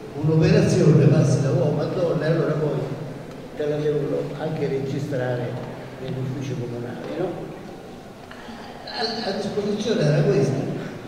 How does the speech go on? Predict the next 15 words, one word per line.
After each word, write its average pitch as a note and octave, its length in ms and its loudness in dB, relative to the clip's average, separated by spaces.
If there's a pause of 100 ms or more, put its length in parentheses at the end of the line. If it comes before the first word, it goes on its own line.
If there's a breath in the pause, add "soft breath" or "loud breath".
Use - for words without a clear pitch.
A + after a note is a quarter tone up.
(300)
precisa, F#3+ 640 -2
identica, D#3 720 -2 (100)
no? E3+ 360 -6 (600)
Cioè G3+ 280 0
ti F3+ 80 -4
dovevi F3+ 520 4
sottoporre F3 520 4
a - 20 6
un'operazione E3 880 4
di C3+ 80 -6
cambiamento E3+ 560 -2
di D#3+ 160 -6
sesso, A3+ 340 2
perché D#3 280 0
poi F3+ 340 2